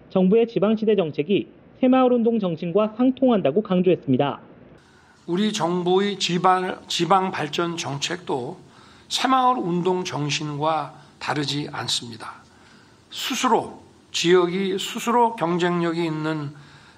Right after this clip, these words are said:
Speaker 2: 에, 분야를 발굴해서 발전 모델을 마련하면 중앙정부가, 아, 이를 적극 지원하는.
Speaker 1: 윤 대통령은 민생 토론회 후에는 박정희 전 대통령의 기록물 등이 전시된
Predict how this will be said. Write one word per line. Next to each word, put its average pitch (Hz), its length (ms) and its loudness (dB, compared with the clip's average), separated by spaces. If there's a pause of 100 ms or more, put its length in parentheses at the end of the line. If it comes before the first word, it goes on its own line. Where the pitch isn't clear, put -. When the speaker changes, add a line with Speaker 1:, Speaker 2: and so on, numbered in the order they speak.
(100)
Speaker 2:
에, 123 220 -10
분야를 151 600 0
발굴해서 147 840 -4 (480)
발전 151 460 0
모델을 151 500 0
마련하면 151 720 -2 (480)
중앙정부가, 175 1040 0 (360)
아, 127 120 -8
이를 143 240 -2
적극 185 400 -2
지원하는. 147 560 -2 (920)
Speaker 1:
윤 165 140 6
대통령은 233 560 4
민생 165 320 0
토론회 226 300 4
후에는 208 480 2 (320)
박정희 233 480 2
전 175 200 0
대통령의 226 540 4
기록물 214 400 4
등이 208 240 4
전시된 156 460 0